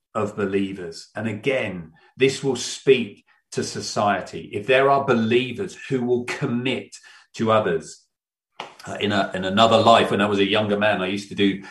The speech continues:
youth work in London. We used to work on estates there, quite rough estates in London. And it did seem to me that part of doing that youth work was just turning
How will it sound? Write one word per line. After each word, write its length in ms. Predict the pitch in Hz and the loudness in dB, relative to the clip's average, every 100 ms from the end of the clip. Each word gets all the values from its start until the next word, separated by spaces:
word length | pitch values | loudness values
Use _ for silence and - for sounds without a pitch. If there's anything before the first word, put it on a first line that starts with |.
| - | -8
youth 340 | 110 127 120 110 | 2 4 4 2
work 340 | 101 90 - | 2 2 -2
in 140 | 101 | -2
London. 480 | 98 110 110 101 87 | 0 2 2 0 -2
We 80 | 107 | -2
used 160 | 120 - | -2 4
to 80 | |
work 460 | 120 113 127 120 - | 6 8 8 8 2
on 300 | 117 101 92 - - | -2 -2 -6 -16 -10
estates 800 | 113 - - - 131 117 117 - | -6 -2 -2 4 6 4 0 -4
there, 200 | 92 87 | -2 0
quite 220 | 147 143 117 | 4 4 8
rough 240 | 127 - | 6 6
estates 500 | 104 - 104 92 - | -2 -2 -2 -2 -6
in 120 | 101 | -8
London. 500 | 95 98 95 87 80 78 - - - | -2 -2 -2 -6 -8 -12 -20 -16 -4
And 140 | 110 | -2
it 200 | 113 - | 0 2
did 200 | 143 156 | 6 6
seem 320 | - 165 151 147 | 4 0 2 0
to 160 | 143 | -2
me 360 | 117 95 85 78 | -2 -2 -4 -10
that 260 | 95 - - | -10 -10 -14
part 540 | - - 147 151 151 | -6 4 8 8 6
of 200 | 120 98 - - - 107 | 2 -4 -8 -20 -18 0
doing 340 | 139 147 151 | 6 8 8
that 240 | 147 - | 6 2
youth 320 | 101 98 87 - | -2 -4 -4 -8
work 280 | 87 85 - _ - | -8 -10 -16 _ -8
was 280 | 90 - | -6 -6
just 840 | - - 120 131 139 139 - - - _ - | -12 -2 2 4 2 -2 -6 -10 -14 _ -10
turning 960 | - - 113 110 110 110 110 107 107 | -8 -2 -2 0 -2 -4 -4 -6 -10